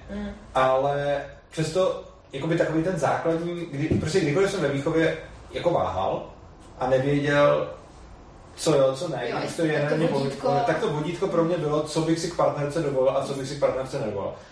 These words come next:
Speaker 2: A rozhodně, pokud by byl nějaká, nějaký akt, který bych směrem k partnerce považoval za ponižující, tak bych ho neudělal ani, ani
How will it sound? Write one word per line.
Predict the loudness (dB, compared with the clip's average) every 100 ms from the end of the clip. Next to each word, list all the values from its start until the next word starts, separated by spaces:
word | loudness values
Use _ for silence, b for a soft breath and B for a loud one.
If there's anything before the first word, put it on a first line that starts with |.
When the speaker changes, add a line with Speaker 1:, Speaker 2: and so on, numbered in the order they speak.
| B 0
Speaker 2:
A | 2
rozhodně, | 4 2 0 -2 -2 -6 -10
pokud | -6 -2
by | 2
byl | 2 4
nějaká, | 2 2 0 0
nějaký | -2 -4 -2
akt, | -2 -4 -8 -18 -20 -6
který | 0 2
bych | 2
směrem | 2 0 0
k |
partnerce | 2 0 0 -4 -6 -8 -8
považoval | 0 2 2 0 -2
za |
ponižující, | -2 -2 -8 -8 -10 -12 -14 -14 -16 -18 -20 -20 -4
tak | 0 0
bych | 0
ho | 0
neudělal | 0 0 0 -4
ani, | -10 -14 -20 -20 -12
ani | -8 -4 -4 -4 -6